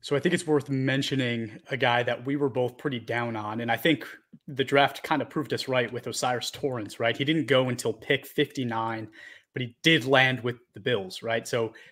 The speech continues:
the situation that everybody was predicting just maybe around later than he was supposed to.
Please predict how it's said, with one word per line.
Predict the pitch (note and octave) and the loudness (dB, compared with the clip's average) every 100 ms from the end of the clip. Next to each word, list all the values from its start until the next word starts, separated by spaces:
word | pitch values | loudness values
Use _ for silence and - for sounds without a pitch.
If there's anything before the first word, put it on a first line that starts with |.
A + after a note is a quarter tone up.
| _ _ | _ _
the | C3 | -4
situation | B2 E3 D#3 D3 C#3 | 0 0 4 6 6
that | C3 | 2
everybody | B2 C#3 C#3+ C3+ | 0 0 0 0
was | A#2+ | -4
predicting | - B2 D3 C#3 C3 A#2 | -6 4 4 4 -2 -2
just | C3+ C3+ | -2 0
maybe | C3 B2 | 0 0
around | A2+ A2+ A#2 G#2+ | 0 2 0 -2
later | A#2 B2 A#2+ | 0 0 -2
than | A2+ G#2+ | -4 -6
he | A2+ | -6
was | G#2+ - | -6 -8
supposed | A2 C#3 D3 - | -4 0 0 -2
to. | B2 G#2+ | -6 -6